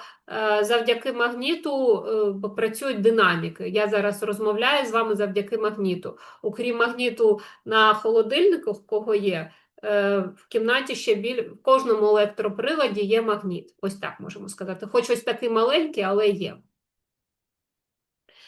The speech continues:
І ось ці магніти, які зараз, е, в кожному гаджеті створюють, е, штучно в лабораторіях, беруть шість, е, різних металів,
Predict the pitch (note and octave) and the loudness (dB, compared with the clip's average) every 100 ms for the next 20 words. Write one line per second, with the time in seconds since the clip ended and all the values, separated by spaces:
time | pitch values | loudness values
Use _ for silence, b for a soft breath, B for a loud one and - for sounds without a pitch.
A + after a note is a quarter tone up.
0 | b - C4 B3+ A#3+ - B3 B3 C4 E4+ | b -4 2 2 0 -4 -2 -2 0 -2
1 | F4 C4+ A#3 A#3+ A3+ A3+ A3+ A3 - - | 0 -4 -4 -6 -2 0 0 -2 -4 -12
2 | B B - A3 A3 G#3+ B3+ A#3+ B3 A#3 | B B -8 -4 -4 -2 0 0 2 0
3 | A#3 B3 G#3 G#3 G#3 G3 - C4 D4+ C#4+ | 2 2 2 0 -2 -4 -4 -2 -2 0
4 | C4+ - B B B _ A3+ A3+ A3 A3+ | -4 -8 B B B _ -2 0 2 0
5 | - - A#3+ - G3+ F#3 G3+ A#3 A#3+ A#3+ | -4 -2 -2 -2 -6 -4 0 2 4 2
6 | A#3+ G#3+ F3+ D#3+ E3+ _ B B G#3+ C#4 | 2 2 0 -4 -10 _ B B 2 2
7 | B3+ - - - - - C4 A3+ - G3+ | 2 -2 -10 -16 -8 -4 -2 -2 -2 -6
8 | - G#3+ G#3 B3 A#3+ G#3 G3 A#3 A3+ A3 | -2 0 2 2 2 2 0 0 -2 2
9 | F3+ F3 A3 - | 2 4 2 -2